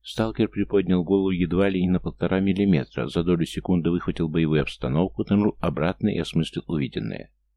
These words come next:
Он сместился к самому краю, где сумерки сгущались, а тень плотно маскировала опытного наблюдателя. Бой продолжался. Плут стрелял только теперь чуть дальше и одиночными.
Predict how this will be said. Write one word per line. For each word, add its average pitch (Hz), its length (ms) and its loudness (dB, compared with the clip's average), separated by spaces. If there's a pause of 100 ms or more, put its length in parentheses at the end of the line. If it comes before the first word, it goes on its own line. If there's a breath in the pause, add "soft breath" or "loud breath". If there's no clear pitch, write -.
(240)
Он 87 100 -2
сместился - 540 0
к - 40 -14
самому 113 380 2
краю, 120 380 0
где 69 160 -6
сумерки 67 400 -4
сгущались, 87 680 -4
а 90 80 -4
тень 104 200 2
плотно 104 340 0
маскировала 78 640 -2
опытного 78 540 -2
наблюдателя. - 800 -6 (1000)
Бой 98 240 4
продолжался. 90 920 -2
Плут 123 200 2
стрелял 117 380 0
только 110 280 -2
теперь 104 300 -2
чуть 107 280 -2
дальше 117 340 -2
и 90 160 0
одиночными. 101 800 0